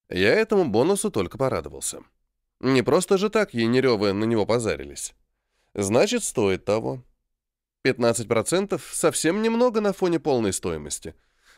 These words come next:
Глава Янеревых не должен зажать. И в то же время приличная сумма, наверное.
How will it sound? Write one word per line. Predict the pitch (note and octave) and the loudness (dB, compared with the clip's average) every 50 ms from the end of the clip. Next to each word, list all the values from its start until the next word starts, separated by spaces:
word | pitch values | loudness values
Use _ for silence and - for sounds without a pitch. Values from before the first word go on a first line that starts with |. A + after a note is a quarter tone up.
| _ | _
Глава | - A#2+ A2+ A2+ A2 A2+ E3+ B3+ | -4 0 2 4 4 4 4 2
Янеревых | C4+ A#3 G3+ F#3 E3+ E3 G3 A3 G3 F#3+ E3+ - | 2 0 2 2 2 4 4 2 2 0 -2 -2
не | D#3+ D#3+ D#3+ C3+ | 0 0 0 2
должен | G2 G#2 A#2+ C3 A#2 A#2 G2+ | 2 2 0 0 0 -4 -4
зажать. | E2+ F2+ E2 D2 C#2+ D2 C2+ - - _ _ _ _ _ _ _ _ _ _ _ _ _ _ _ _ _ _ - | -4 -4 -4 -4 -6 -10 -12 -12 -14 _ _ _ _ _ _ _ _ _ _ _ _ _ _ _ _ _ _ -4
И | A#2+ D3 F#3 F#3+ | 0 2 2 2
в | F3+ - | 0 2
то | - A3 A3+ | 0 2 2
же | A3 G#3+ | 2 2
время | G3+ G3+ G#3 G#3 G#3 G#3 G3+ | 2 2 4 4 2 2 0
приличная | - F#3 G3 D#3+ C3 D3 C#3+ - F3 F3 F3 | 0 0 0 2 2 0 -2 0 0 0 0
сумма, | D#3+ - B2+ G2+ F#2+ F#2+ | 0 0 -2 -2 -2 -2
наверное. | F#2 F#2 F#2 F2+ F2+ F2 F#2 F#2 F2+ F2 E2+ E2 | -2 0 0 0 -2 -2 -2 -4 -4 -4 -6 -8